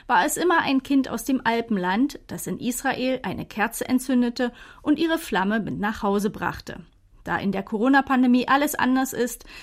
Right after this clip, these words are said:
war in diesem Jahr ein Sicherheitsbeauftragter der Austrian Airlines damit betraut, das Licht nach Wien zu begleiten. Den Österreichern liegt viel an dieser Tradition,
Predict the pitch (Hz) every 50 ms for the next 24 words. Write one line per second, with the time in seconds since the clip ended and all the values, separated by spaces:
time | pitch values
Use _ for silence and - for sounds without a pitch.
0 | - - - 208 - - 202 190 170 208 240 262 - 320 294 269 254 254 262 -
1 | - 185 175 160 180 202 190 214 - 311 240 202 214 208 202 - - - - -
2 | 202 208 - - - - 202 214 208 - - 214 214 208 - 190 156 - - -
3 | 165 185 - - - - 208 196 190 - - 190 202 214 220 214 214 214 226 220
4 | - - - - 151 160 185 214 220 - - 240 233 - - 233 214 214 220 220
5 | - - - - - - - - 311 311 - 240 202 208 - - - 254 269 269
6 | - - 208 214 202 196 - - 226 196 233 226 196 160 - - - - - -
7 | - - - _ _ _ _ _ _ - - - - - - - - _ - 185
8 | 180 - - - 247 302 - - 320 285 262 254 277 - 294 277 277 277 302 302
9 | - - - 285 262 - - 240 233 226 226 240 233 - - 220 208 214 202 214
10 | - - 247 240 247 254 254